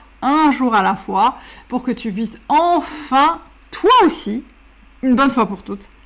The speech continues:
lancer ton business. Je te laisse aller télécharger la masterclass gratuite dans le lien qui est dans le descriptif de ce podcast,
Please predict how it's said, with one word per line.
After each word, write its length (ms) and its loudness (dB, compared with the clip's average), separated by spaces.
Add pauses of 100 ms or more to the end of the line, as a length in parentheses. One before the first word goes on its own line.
(120)
lancer 300 -4
ton 100 -10
business. 500 -12
Je 120 -6
te 140 -4
laisse 380 0
aller 260 0
télécharger 880 -4
la 160 -2
masterclass 680 -4
gratuite 540 -4
dans 220 0
le 140 -2
lien 320 0
qui 300 -6
est 40 -4
dans 180 -4
le 80 -6
descriptif 760 -8
de 100 -12
ce 120 -14
podcast, 720 -6